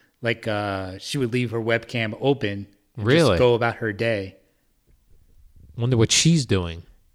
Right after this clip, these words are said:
Speaker 1: Uh, I read up about this.
Speaker 2: Oh, you did?
Speaker 1: Yeah, she, uh, she did shut down her site finally.
Speaker 2: Mm-hmm.
Speaker 1: But she, when she originally did it, she was doing striptease things for, I think, extra money
Speaker 2: Mm-hmm.
Speaker 1: on the webcam, and then people, like,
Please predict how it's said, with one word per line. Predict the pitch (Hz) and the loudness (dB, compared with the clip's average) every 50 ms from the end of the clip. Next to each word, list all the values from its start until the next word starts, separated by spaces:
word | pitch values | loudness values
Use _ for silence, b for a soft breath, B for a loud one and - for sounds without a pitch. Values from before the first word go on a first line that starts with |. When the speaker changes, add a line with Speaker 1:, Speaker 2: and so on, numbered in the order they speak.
| _ - | _ 2
Speaker 1:
Uh, | 123 123 117 113 107 107 107 113 107 - | 2 4 4 4 2 0 -2 -4 -4 -2
I | 131 | -2
read | 143 135 135 143 147 | 0 2 2 2 2
up | 151 151 - | 2 0 -2
about | 120 110 104 101 - | -8 -6 -6 -6 -4
this. | - 107 | 2 6
Speaker 2:
Oh, | 131 | 8
you | 151 151 | 8 8
did? | 160 214 240 160 110 | 8 8 6 6 4
Speaker 1:
Yeah, | 123 135 139 127 104 87 | 2 0 0 0 -2 -4
she, | - - - 117 107 110 104 | -8 -6 -4 -2 -2 0 0
uh, | 98 98 98 98 98 95 95 - _ | -2 -2 -2 -4 -6 -8 -12 -16 _
she | - - 117 | -12 -12 -12
did | 101 - 107 101 | -6 -6 -8 -6
shut | - - - 113 104 - | -6 -4 -4 -4 -4 -4
down | - 110 104 104 | -6 -8 -8 -8
her | 95 104 95 | -10 -10 -12
site | 95 - - 113 107 98 | -10 -4 -2 -2 -2 -2
finally. | - - 98 90 90 90 95 104 | -6 -10 -10 -10 -10 -10 -8 -2
Speaker 2:
Mm-hmm. | - 117 110 107 104 98 - - - | 0 0 0 0 -2 -4 -6 -8 -6
Speaker 1:
But | - 123 120 | -6 -6 -6
she, | - - | -6 -8
when | - 156 127 | -6 -6 -6
she | - - 151 | -4 -4 -4
originally | 139 123 156 165 160 151 131 113 | 0 0 0 0 0 -2 -4 -4
did | - - 156 185 175 | -4 0 2 2 2
it, | 127 101 98 - - - _ _ _ _ _ _ _ _ _ _ _ _ _ _ _ - _ | 2 0 -2 -6 -14 -20 _ _ _ _ _ _ _ _ _ _ _ _ _ _ _ -20 _
she | - - 143 | -8 -4 -4
was | 127 117 | -4 -2
doing | 104 127 117 | -4 -6 -6
striptease | 107 - - - 139 135 135 - - 139 143 147 139 | -6 -8 -4 -2 -4 -4 -2 -2 -2 -2 -2 -2 -4
things | - - 110 101 98 - | -6 -8 -8 -8 -8 -10
for, | - - 101 92 85 90 _ _ _ _ _ _ _ - - _ _ _ _ _ _ _ _ _ _ - | -12 -12 -12 -12 -12 -14 _ _ _ _ _ _ _ -20 -20 _ _ _ _ _ _ _ _ _ _ -12
I | 113 104 - - - _ _ | -12 -12 -12 -20 -20 _ _
think, | - 165 226 220 - | 0 0 0 0 0
extra | - 135 143 - - - 113 | 0 0 0 0 -4 -4 -4
money | 113 113 135 135 110 95 95 95 _ _ | -2 -2 -2 -2 -2 -6 -10 -14 _ _
Speaker 2:
Mm-hmm. | 147 131 113 113 113 113 120 - | 0 0 2 2 2 0 0 0
Speaker 1:
on | 120 131 135 135 | 0 0 0 0
the | 131 120 | 0 -2
webcam, | 110 120 131 131 - - 113 104 | 0 0 -2 -2 -4 -8 -10 -10
and | 98 95 110 110 | -8 -8 -10 -10
then | 107 101 | -10 -12
people, | - - 123 - 110 101 | -10 -12 -10 -8 -8 -10
like, | 95 98 92 _ _ - | -8 -10 -12 _ _ -20